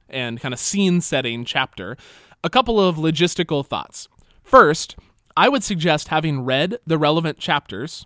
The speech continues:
chapter one in this case, before listening to these podcasts. But I am, when possible, when it's not too long, going to read the passages on the podcast as well before we start working through the important issues and symbols and ideas and such.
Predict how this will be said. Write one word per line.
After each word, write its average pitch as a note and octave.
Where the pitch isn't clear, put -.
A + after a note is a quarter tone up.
chapter A#2
one A2
in G2
this F#2+
case, -
before G#3+
listening D#3
to D3+
these C3
podcasts. -
But D3+
I E3+
am, A#3
when G3+
possible, C#3
when C#3
it's B2+
not C#3
too E3
long, A#2
going E3+
to D#3
read F#3
the D3
passages C3
on A3+
the F3+
podcast B2
as G#2+
well A#2
before F3+
we E3+
start D3
working C#3
through C#3
the C3+
important B2+
issues B2+
and A#2
symbols E3+
and D3
ideas C3
and B2
such. -